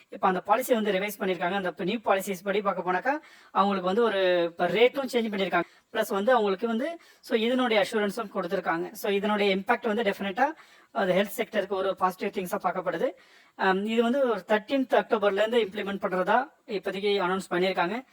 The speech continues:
So டெஃபினட்டா இது ஒரு நல்ல நியூஸ் தான், ச-, ஹெல்த் செக்டர் பொறுத்த வரைக்கும்.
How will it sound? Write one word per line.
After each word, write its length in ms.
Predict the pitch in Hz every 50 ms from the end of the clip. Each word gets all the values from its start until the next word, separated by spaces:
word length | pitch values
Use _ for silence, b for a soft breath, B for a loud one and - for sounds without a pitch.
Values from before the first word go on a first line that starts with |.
| b b
So 200 | - - - 190
டெஃபினட்டா 340 | 175 180 180 185 185 180 196
இது 120 | 190 180
ஒரு 420 | 175 175 180 180 180 175 170 165 - 214
நல்ல 360 | 190 185 180 180 185 180 180
நியூஸ் 260 | 180 175 175 175 -
தான், 220 | - 214 240 254 220 - -
ச-, 20 |
ஹெல்த் 480 | 202 185 175 175 170 175 185 175 - 185 -
செக்டர் 240 | - 202 - 190 170
பொறுத்த 120 | - 180 160
வரைக்கும். 440 | - - 165 160 - 170 156 - -